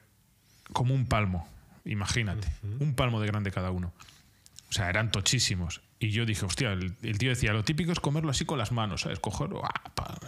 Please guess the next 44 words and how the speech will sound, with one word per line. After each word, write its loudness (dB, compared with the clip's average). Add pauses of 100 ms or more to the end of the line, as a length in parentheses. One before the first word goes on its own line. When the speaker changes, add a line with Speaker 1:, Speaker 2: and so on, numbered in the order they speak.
Speaker 1:
rillarlo. 0 (580)
Uf, -2
me 2
comí 2
el 2
primero, 2
tío, 2
y 2
el 2
segundo 2
ya 2
era 2
en 0
plan, 2
mía, 2
voy 2
a 2
solo 2
a 2
la 2
carne 2
porque 0
si -2
me -2
voy 0
a 0
meter -2
la 0
grasa 0
es 0
que, 0
uf, -6
exploto 0
aquí. 0 (640)
Y 2
el 0
pavo 2
se 2
los 2
jincó 2
todos 2
ahí, 2
pero 0
vamos, 0